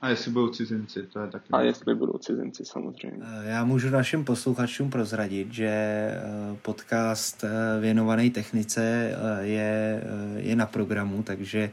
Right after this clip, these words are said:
Speaker 3: eh, věřím, že zástupci, eh, zástupci brněnský techniky nám, eh, nám k tomu řeknou víc. Eh,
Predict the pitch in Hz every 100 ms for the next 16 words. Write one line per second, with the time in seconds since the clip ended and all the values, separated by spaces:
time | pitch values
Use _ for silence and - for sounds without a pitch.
0 | - - - - 95 95 92 95 101 98
1 | 98 101 101 104 101 101 98 98 95 -
2 | 98 - 98 101 98 101 95 101 92 98
3 | 92 98 - 104 - 98 98 95 98 -
4 | 104 104 95 - 92 104 98 98 98 -
5 | - - - - 98 95 92 98 98 95
6 | 98 101 101 110 123 98 95 - - -
7 | 101 98 98 101